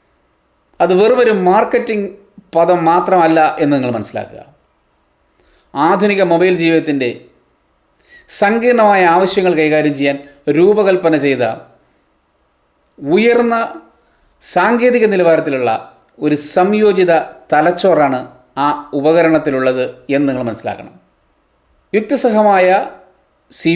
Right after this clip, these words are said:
പി യു, ദൃശ്യപരമായ ജി പി യു, സാമൂഹിക മോഡം, കലാപരമായ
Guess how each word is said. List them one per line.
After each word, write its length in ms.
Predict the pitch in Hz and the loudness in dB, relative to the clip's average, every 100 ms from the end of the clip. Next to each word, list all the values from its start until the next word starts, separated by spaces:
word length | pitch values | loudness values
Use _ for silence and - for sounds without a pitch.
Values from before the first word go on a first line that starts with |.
| 170 | 0
പി 120 | 180 190 | 0 0
യു, 80 | 269 - _ _ _ _ _ _ _ _ _ _ _ _ _ - | -2 -12 _ _ _ _ _ _ _ _ _ _ _ _ _ -12
ദൃശ്യപരമായ 760 | 185 214 277 247 233 196 175 165 151 - - _ 123 107 | -6 -4 -2 0 0 2 2 2 0 -4 -20 _ -14 -8
ജി 140 | 135 170 175 | -6 -6 -4
പി 120 | 190 | -4
യു, 100 | 214 285 - _ _ _ _ _ - 123 - | -4 -8 -14 _ _ _ _ _ -16 -16 -6
സാമൂഹിക 540 | 170 202 220 214 202 160 131 | 0 2 2 0 0 0 2
മോഡം, 280 | 147 170 240 - - _ _ _ _ _ | 2 2 -2 -10 -20 _ _ _ _ _
കലാപരമായ 680 | 160 185 214 220 214 202 | 0 2 2 2 2 2